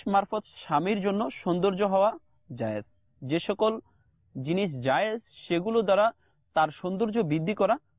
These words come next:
তাদের জন্য জায়েজ। তবে অর্থাৎ ঘরের ভিতরেই ওই সৌন্দর্য বজায় থাকে, ঘরের শুধু স্বামীর জন্য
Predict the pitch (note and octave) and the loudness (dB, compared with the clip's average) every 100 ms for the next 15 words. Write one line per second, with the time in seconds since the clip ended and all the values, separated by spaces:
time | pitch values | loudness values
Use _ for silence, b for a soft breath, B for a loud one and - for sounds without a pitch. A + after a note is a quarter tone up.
0 | _ - C#3+ E3 E3+ A#3+ F#4+ C#3+ B2+ B2 | _ -2 0 -2 -4 -6 -8 -12 0 2
1 | C#3 C#3+ _ - B3+ A#3 - _ - G#3+ | 2 0 _ -2 2 2 -2 _ -4 -2
2 | A#3 D3+ D#3 G3+ F#3+ D#3 G#3+ B3+ A#3+ G#3 | -2 0 2 2 0 0 2 0 0 -2
3 | - G3+ G3+ F#3 G#3+ G#3 _ D3 C3 B2+ | -2 0 0 2 0 -2 _ -6 0 2
4 | B2 A2+ B2 B2 A#2+ C3+ D#3+ E3 b b | 0 -2 -4 -6 0 0 0 -4 b b
5 | b - A3+ A3+ - E3 F#3+ E3+ C#3+ A2+ | b -6 -2 -2 0 0 0 0 0 -2